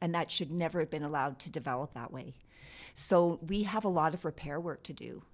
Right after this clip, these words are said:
and my, my concern right now is that we're still seeing our population grow,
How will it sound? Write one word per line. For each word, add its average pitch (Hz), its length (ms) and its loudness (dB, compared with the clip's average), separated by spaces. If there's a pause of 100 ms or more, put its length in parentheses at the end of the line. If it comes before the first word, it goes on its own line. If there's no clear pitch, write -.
and 170 120 -2
my, 165 240 -2
my 165 140 -6
concern 175 460 -4
right 147 200 -4
now 160 500 -4 (280)
is 175 220 0
that 165 260 2 (1300)
we're 233 160 2
still 254 260 0
seeing 247 260 0
our 208 140 2
population 165 760 -2
grow, 143 640 -2